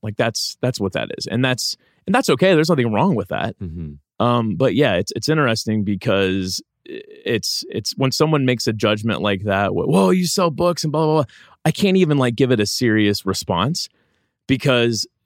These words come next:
Speaker 1: it's like they're seeing what they wanna see,
Speaker 2: Mm-hmm.
Speaker 1: and that's okay. They can see whatever they wanna see.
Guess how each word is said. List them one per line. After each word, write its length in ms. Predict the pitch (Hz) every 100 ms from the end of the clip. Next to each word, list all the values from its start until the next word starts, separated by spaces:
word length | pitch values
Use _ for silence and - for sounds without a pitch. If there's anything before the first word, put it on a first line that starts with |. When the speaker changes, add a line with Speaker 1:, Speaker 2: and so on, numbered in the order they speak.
| _
Speaker 1:
it's 260 | - 127 -
like 220 | 117 117
they're 180 | 117 135
seeing 320 | - 143 123
what 180 | 107 104
they 120 | 107
wanna 280 | 104 104 90
see, 460 | - 92 82 147 170
Speaker 2:
Mm-hmm. 400 | 92 87 85 80
Speaker 1:
and 400 | 110 104 101 -
that's 200 | 143 160 139
okay. 240 | 117 82
They 120 | 98
can 140 | 117 113
see 140 | 127
whatever 280 | 117 101 90
they 80 | 85
wanna 280 | 80 71
see. 240 | - -